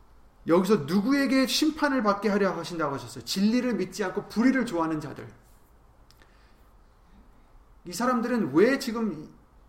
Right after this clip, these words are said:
이런 것들에 현혹됩니까? 진리를 싫어하기 때문이에요.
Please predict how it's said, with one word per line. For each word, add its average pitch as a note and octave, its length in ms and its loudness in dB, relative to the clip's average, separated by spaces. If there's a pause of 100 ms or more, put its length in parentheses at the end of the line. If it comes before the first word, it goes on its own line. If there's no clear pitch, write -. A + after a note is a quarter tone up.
(140)
이런 A#3 280 0
것들에 A3+ 260 0
현혹됩니까? A3 1040 -2 (580)
진리를 A#3 760 -2
싫어하기 B3 560 -8
때문이에요. - 400 -10